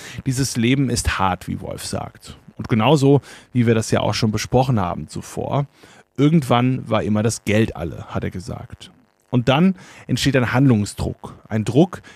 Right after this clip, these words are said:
der ihn zu weiteren Verbrechen getrieben hat. Aber zwischendrin eine gute Zeit mit dem Geld haben? Eher nicht. Der Alltag eines Verbrechers ist geprägt von Stress und Angst. Das klingt geradezu höhnisch.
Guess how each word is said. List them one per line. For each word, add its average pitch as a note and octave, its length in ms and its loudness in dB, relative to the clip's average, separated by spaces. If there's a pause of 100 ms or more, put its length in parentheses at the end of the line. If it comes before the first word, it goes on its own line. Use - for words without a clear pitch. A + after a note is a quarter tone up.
(120)
der B2 80 2
ihn B2 140 0
zu A2 200 0
weiteren C3 460 0
Verbrechen G#2+ 440 -2
getrieben A2+ 520 -2
hat. - 400 -16
Aber A#2 340 2
zwischendrin C3+ 460 2
eine D3+ 160 2
gute C3+ 180 -2
Zeit C#3 320 0
mit G3 80 2
dem F#3 80 2
Geld F3+ 260 2
haben? F#3 380 2 (320)
Eher C3+ 300 0
nicht. C3 560 2 (440)
Der - 140 0
Alltag C#3+ 320 2
eines B2 200 0
Verbrechers A#2 540 -2
ist - 260 -10
geprägt F#2 580 -6
von A2+ 260 -4
Stress - 560 -8
und A#2 220 -2
Angst. - 540 -12 (800)
Das - 120 -8
klingt F3 420 4
geradezu A#2+ 540 0
höhnisch. A2 560 0